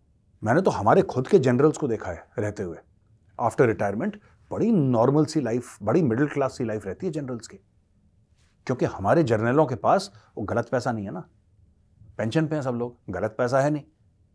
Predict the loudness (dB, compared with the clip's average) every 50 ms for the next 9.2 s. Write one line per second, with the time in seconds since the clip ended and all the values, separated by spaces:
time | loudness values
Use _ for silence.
0 | _ -10 -8 -8 -6 -6 -6 -2 -2 0 2 2 0 0 0 -2 -2 0 0 0
1 | 2 4 4 4 4 4 6 4 4 4 4 4 4 4 4 4 2 0 0 0
2 | -4 _ _ _ _ _ _ -2 0 2 2 2 6 8 8 8 8 6 4 4
3 | 6 6 6 6 6 4 4 4 4 4 4 2 0 -4 _ _ _ _ _ _
4 | _ _ _ _ _ _ _ _ _ _ _ -4 -4 0 4 4 4 4 2 -2
5 | 0 0 2 2 2 0 0 -2 -2 -2 -2 -2 -4 -6 -6 -4 -4 -4 -2 -2
6 | -2 -2 -2 -2 -4 -6 -4 -4 -2 -2 -2 -2 -2 -2 -4 -8 -10 -12 -10 -10
7 | -8 -8 -6 -6 -4 -4 -4 -4 -4 -4 -6 -6 -6 -6 -6 -6 -4 -2 0 -2
8 | -2 -2 -8 _ _ _ _ -8 -8 -6 -4 -4 -4 -4 -4 -2 -2 -2 -2 -2
9 | -4 -8 -12